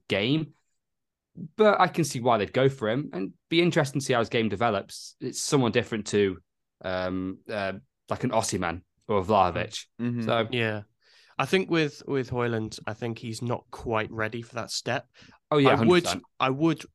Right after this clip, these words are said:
Speaker 3: definitely sign him this summer and loan him back to Atalanta. Um,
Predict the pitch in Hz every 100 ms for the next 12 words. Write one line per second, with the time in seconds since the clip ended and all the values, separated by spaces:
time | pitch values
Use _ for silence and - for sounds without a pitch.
0 | 113 - 147 - 139 - 117 - 131 120
1 | 113 110 113 110 - 120 107 101 _ _
2 | _ - 113 113 117 113 110 107 110 -
3 | 117 107 - 110 104 104 113 98 - _
4 | _ _ 107 107 104 104